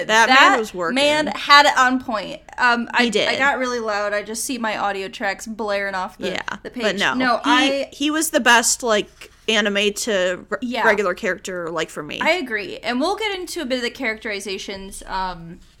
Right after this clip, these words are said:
Speaker 2: probably now would be a good point, but I,
Speaker 1: We might
Speaker 2: uh,
Speaker 1: as well.
Speaker 2: I a hundred percent
Speaker 1: Yeah.
Speaker 2: agree.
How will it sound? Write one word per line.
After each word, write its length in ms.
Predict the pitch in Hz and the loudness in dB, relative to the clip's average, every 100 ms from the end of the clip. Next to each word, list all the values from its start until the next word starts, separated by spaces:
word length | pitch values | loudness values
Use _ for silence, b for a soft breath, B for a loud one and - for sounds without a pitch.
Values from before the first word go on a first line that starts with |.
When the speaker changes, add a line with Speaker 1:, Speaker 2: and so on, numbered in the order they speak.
| _ _ _ _ _ - - | _ _ _ _ _ -20 -6
Speaker 2:
probably 380 | 240 240 214 175 | -2 -2 -2 -4
now 180 | 185 214 | -2 -2
would 100 | 190 | -2
be 100 | 170 | -8
a 40 | |
good 180 | 170 - | -10 -10
point, 240 | 202 196 | -12 -8
but 120 | 208 | -6
I, 300 | - 262 311 277 | 0 0 0 0
Speaker 1:
We 100 | 320 | 4
might 140 | - | 6
Speaker 2:
uh, 40 | |
Speaker 1:
as 120 | 240 196 | 4 2
well. 120 | 175 269 | 2 4
Speaker 2:
I 40 | |
a 100 | 240 | 0
hundred 320 | 233 277 285 | -2 -4 -4
percent 300 | - 160 240 | -2 -2 -4
Speaker 1:
Yeah. 80 | 247 | -6
Speaker 2:
agree. 340 | 233 214 220 | -10 -10 -8